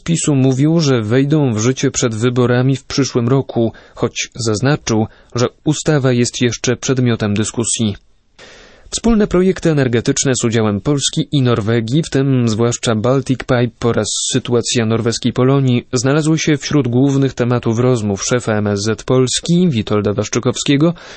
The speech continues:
z jego norweskim odpowiednikiem Borgem Brendem. Minister Witold Waszczykowski podkreślał na konferencji prasowej,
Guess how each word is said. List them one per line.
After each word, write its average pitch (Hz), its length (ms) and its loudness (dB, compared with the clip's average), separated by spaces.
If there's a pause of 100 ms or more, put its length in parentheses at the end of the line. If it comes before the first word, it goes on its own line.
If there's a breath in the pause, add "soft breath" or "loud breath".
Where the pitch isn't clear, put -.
(160 loud breath)
z 117 80 0
jego 160 240 2
norweskim 139 640 0
odpowiednikiem 123 880 0 (100)
Borgem 131 760 2
Brendem. 110 580 0 (580 loud breath)
Minister 170 460 2
Witold 139 360 2
Waszczykowski 123 680 0
podkreślał 110 680 -2
na 104 240 0
konferencji 113 580 -2
prasowej, 131 560 0